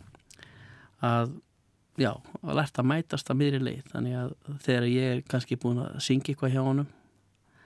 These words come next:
að svo fer ég kannski heim og hugsa um það og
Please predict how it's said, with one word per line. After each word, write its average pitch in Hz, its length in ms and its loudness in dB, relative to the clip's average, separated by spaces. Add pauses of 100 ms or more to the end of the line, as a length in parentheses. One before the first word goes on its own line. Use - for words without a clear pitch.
(200)
að 120 320 2 (800)
svo 120 180 0
fer 123 140 0
ég 123 120 0
kannski 123 240 -4
heim 127 300 2
og 123 120 -6 (1120)
hugsa 127 280 0
um 127 100 2
það 131 280 0
og 127 100 -10